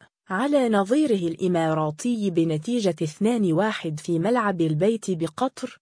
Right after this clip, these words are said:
بحضور ثلاثون سبعمائة وتسعة وخمسون متفرجًا. عرف المنتخب الإماراتي شوطًا أول مخيبًا بعد طرد مدافعه خالد إبراهيم منذ الدقيقة ثمانية عشر،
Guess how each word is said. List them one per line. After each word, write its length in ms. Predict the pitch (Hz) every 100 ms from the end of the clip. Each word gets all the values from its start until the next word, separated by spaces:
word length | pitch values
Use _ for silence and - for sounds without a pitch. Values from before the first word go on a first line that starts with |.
| _
بحضور 680 | 185 202 - 220 220 320 226
ثلاثون 760 | - 175 165 156 151 247 247 175
سبعمائة 640 | 185 165 160 165 233 196
وتسعة 580 | 165 160 269 - 214 208 233
وخمسون 960 | 190 170 160 175 165 - 254 262 233
متفرجًا. 920 | 214 208 196 269 190 160 143 143 139 135 _ _ _ _ 175
عرف 420 | 185 277 247 196
المنتخب 680 | 175 170 160 226 - 196 185
الإماراتي 1040 | 175 185 175 160 156 156 151 - 240 214
شوطًا 500 | 190 247 269 - 180 -
أول 420 | 247 220 165 156
مخيبًا 640 | 156 156 233 240 226 180
بعد 420 | 170 165 160 170 160
طرد 320 | 220 240 175
مدافعه 920 | 170 170 170 160 262 233 208 170 156
خالد 520 | 147 262 269 196 160
إبراهيم 720 | 165 156 165 160 156 226 220
منذ 260 | 196 196 165
الدقيقة 600 | 170 156 156 233 - 185
ثمانية 800 | - 160 180 170 151 175 240 208
عشر، 600 | 175 156 208 - 247 -